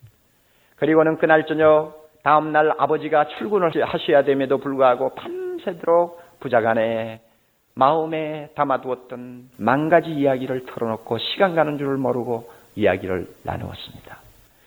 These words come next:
그 다음 날은 어머니에게, 그 다음 날은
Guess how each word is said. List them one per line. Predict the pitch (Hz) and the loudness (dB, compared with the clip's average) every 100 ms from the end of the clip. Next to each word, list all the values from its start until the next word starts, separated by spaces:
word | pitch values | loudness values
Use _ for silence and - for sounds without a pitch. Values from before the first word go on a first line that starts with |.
| _ _ _ _ _ _ | _ _ _ _ _ _
그 | - 165 | -4 4
다음 | 170 170 | 6 6
날은 | 165 160 160 160 - | 2 0 0 -6 -8
어머니에게, | 139 190 190 113 - - - _ _ _ | -4 -4 -6 -10 -16 -20 -20 _ _ _
그 | - | 0
다음 | 165 160 160 | 4 4 4
날은 | 156 160 160 156 | 0 -2 -4 -14